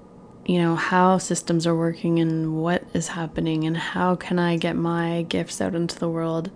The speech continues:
to help anybody else or, like, be in service in some way to humans. And this world.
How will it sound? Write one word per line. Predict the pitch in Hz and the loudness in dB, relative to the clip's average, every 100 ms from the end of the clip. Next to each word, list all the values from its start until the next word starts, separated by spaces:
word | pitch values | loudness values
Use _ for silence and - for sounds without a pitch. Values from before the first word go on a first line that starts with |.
| - - - - - 104 - - - - - - | -14 -18 -18 -16 -12 -12 -12 -20 -20 -20 -14 0
to | - 202 185 175 165 165 170 - - - | 6 8 8 6 4 0 -6 -12 -20 -14
help | - 185 165 - - - - | -4 0 0 -2 -12 -18 -8
anybody | 185 170 160 165 165 160 | -2 2 2 -2 -2 -2
else | 160 156 - | -2 -2 -2
or, | 170 | 0
like, | 175 170 175 | -2 -2 0
be | 175 | 2
in | 170 | 2
service | 165 170 160 165 170 - | 2 0 -2 -2 -4 -4
in | 175 | -2
some | 165 - 165 160 | -2 -2 -2 -2
way | 170 175 180 | -4 -6 -8
to | - 190 - 180 190 - - - - - | -6 -4 -2 -2 -6 -8 -18 -20 -20 -6
humans. | - 170 165 - - - - - - - - - - - - - - - | -4 -2 -4 -8 -10 -18 -20 -20 -20 -20 -20 -20 -20 -20 -20 -20 -20 -10
And | - 185 170 | -2 -2 -2
this | 165 | -4
world. | 175 139 - | -4 -4 -6